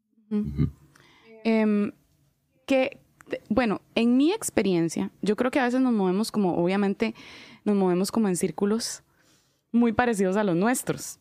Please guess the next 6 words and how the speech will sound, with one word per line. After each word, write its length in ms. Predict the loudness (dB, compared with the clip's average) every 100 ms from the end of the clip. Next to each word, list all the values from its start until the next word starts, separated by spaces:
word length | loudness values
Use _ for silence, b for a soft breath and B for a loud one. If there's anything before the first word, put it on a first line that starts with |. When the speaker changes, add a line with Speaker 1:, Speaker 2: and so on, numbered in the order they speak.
| -10
Speaker 1:
¿verdad? 280 | -2 0 2
<laughs> 760 | 2 0 -2 -2 -2 -2 -2 0
Entonces, 840 | -2 0 0 0 0 -2 -4 -8 -2
em, 460 | 0 0 0 -4
creo 380 | -2 0 0 0
que 520 | -2 0 0 -2 -6